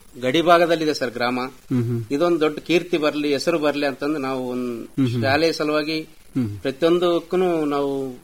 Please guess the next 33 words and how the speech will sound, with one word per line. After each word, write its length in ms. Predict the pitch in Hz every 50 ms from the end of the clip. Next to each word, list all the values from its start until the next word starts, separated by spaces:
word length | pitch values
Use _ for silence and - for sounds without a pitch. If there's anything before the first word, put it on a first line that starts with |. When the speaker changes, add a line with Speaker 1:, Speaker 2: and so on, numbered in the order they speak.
| - - - - - - - -
Speaker 1:
ಅಧ್ಯಕ್ಷರಾಗ್ಲಿಕ್ಕೆ 800 | 123 123 127 156 160 - - 175 156 156 156 165 165 160 - 170
ಮುಂಚೆನೂ 380 | 160 160 160 160 - 180 208 233
ನಾನು 520 | 226 208 190 180 170 170 160 160 156 147 139 -
ಪ್ರತಿ 240 | - 147 147 - 165
Speaker 2:
ಸಹಕಾರ. 180 | 156 147 165
Speaker 1:
ಕಾರ್ಯಕ್ರಮ 300 | - 123 117 180 180 185
ಪಾಲ್ಗೊಳ್ತೀನಿ 580 | 180 180 156 143 139 135 139 135 131 - 127 -
ಸರ್ 140 | - 120 113
ಅಲ್ಲಿ. 200 | 107 107 107 - - - - - - 196
Speaker 2:
ಈಗ 140 | 233 240 226 -
ಸಮುದಾಯ 400 | - 170 180 214 214 240 247 240
ಮತ್ತು 220 | 226 202 190 - 175
ಪಂಚಾಯತ್ನವರು 600 | - 165 170 175 - 196 185 180 175 170 165 151
ಶಿಕ್ಷಣದ 380 | - - 151 - - 170 156 139
ಜವಾಬ್ದಾರಿ 360 | 131 143 147 147 156 147 135
ತಗೋಬೇಕು 600 | - - 143 143 165 185 190 185 180 160 - 156
ಅಂತ 100 | 143 135
ನಿಮಗೆ 220 | 135 131 127 120
ಅನ್ನಿಸ್ತಾ 380 | 117 117 123 131 - - - 110
ಇದೆಯಾ? 340 | 104 98 104 104 - - - - - - -
Speaker 1:
ಯಾರು 180 | 123 127 -
ಸರ್? 380 | - - 117 - - - - 151
Speaker 2:
ಈ 100 | 151 143
ಸಮುದಾಯ 340 | - 156 160 170 170 165 147
ಶಿಕ್ಷಣದ 380 | 156 165 - - 196 185 180
ಜವಾಬ್ದಾರಿನ 440 | 170 170 170 165 160 170 143 147 180
ಹೆಡ್ 120 | 214 208 202
Speaker 1:
ಹೌದು. 120 | 202 226
Speaker 2:
ಮಾಸ್ಟರ್ 260 | 240 240 226 247 226
ಇದ್ದಾರೆ, 260 | 196 214 240 254 262
ಇಲಾಖೆದವ್ರು 500 | 240 233 240 240 233 - 247 240 240 240
ಮಾಡ್ಕೊಂಡು 400 | 220 214 233 233 - 262 247 247
ಹೋಗ್ಲಿ 280 | 247 233 240 233 240